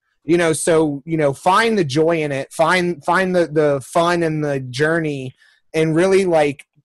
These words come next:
you know, live life a day at a time, live, live life one step at a time, and just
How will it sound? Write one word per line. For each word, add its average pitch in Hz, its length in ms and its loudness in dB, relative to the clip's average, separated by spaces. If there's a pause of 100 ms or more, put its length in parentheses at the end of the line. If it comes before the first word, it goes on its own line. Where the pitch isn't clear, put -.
(160)
you 143 140 -6
know, 151 120 2
live 156 300 2
life 180 240 0
a 170 60 -4
day 170 160 0
at 180 60 0
a 170 40 -4
time, 175 600 -6
live, 165 340 0
live 165 240 0
life 170 260 0
one 165 200 -4
step 165 240 -2
at 151 60 -4
a 147 40 -6
time, 160 320 -2
and 135 100 -8
just 135 320 -10